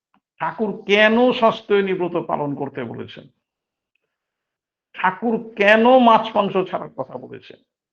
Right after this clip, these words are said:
বা আচার্য পরম্পরায় সকলেই এই সস্তয়নী ব্রতকে ধারণ করার কথা বলেছেন।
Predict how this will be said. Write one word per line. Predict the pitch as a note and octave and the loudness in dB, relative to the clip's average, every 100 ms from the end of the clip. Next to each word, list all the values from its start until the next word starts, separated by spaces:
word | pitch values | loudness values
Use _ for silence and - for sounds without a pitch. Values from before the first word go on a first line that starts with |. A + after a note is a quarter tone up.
| _ _ _ _ _ _ _ _ _ _ _ _ _ _ _ _ _ _ | _ _ _ _ _ _ _ _ _ _ _ _ _ _ _ _ _ _
বা | B2+ C#3 | 2 4
আচার্য | C#3+ E3 D#3 C3+ D3 | 4 2 2 0 -2
পরম্পরায় | C#3 D3 C#3+ C#3 C#3 C#3 | 0 0 0 0 0 0
সকলেই | B2+ - D#3 C#3 D#3 D#3 D#3 B2+ - _ _ _ _ _ _ _ _ _ _ _ _ _ _ _ _ _ _ _ _ | -2 -8 -8 -6 -4 0 0 -2 -10 _ _ _ _ _ _ _ _ _ _ _ _ _ _ _ _ _ _ _ _
এই | - C3+ B2+ | -10 -10 -10
সস্তয়নী | - C#3 - _ C#3+ C#3+ C#3 | -6 -6 -6 _ -6 -4 -4
ব্রতকে | B2+ C3+ B2+ C3 B2+ B2 C3 | -6 -8 -8 -6 -8 -8 -10
ধারণ | A2+ - C3 B2+ | -8 -8 -6 -6
করার | B2 - B2 | -6 -6 -6
কথা | - - B2 | -8 -10 -12
বলেছেন। | - - - | -12 -18 -20